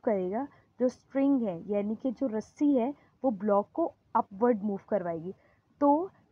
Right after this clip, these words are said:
जो, अ, string की जो, अ, force है यानी कि टेंशन force, वो block के ऊपर भी apply होगी। इसके अलावा जिस person ने string को पकड़ा हुआ है, hold किया हुआ है,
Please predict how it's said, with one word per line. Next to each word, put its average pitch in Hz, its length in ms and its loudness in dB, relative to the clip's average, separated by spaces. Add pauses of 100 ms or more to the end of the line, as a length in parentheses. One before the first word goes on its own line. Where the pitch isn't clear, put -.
जो, 277 300 2
अ, 240 280 2
string 311 500 -4
की 349 140 2
जो, 320 180 0
अ, 233 220 0
force 247 640 0
है 190 180 -2
यानी 214 140 -4
कि 254 80 0
टेंशन 240 460 -2
force, 208 420 -4 (300)
वो 254 120 2
block 190 360 -2 (100)
के 277 80 2
ऊपर 302 180 -2
भी 320 160 -2
apply 302 340 0
होगी। 311 340 0 (340)
इसके 330 360 0
अलावा 196 320 -2
जिस 269 380 -4
person 247 480 -2
ने 269 180 0
string 262 420 -4
को 294 120 -4
पकड़ा 269 460 -2
हुआ 226 260 0
है, 226 140 -2 (640)
hold 247 300 6
किया 226 240 0
हुआ 196 180 -2
है, 285 80 -6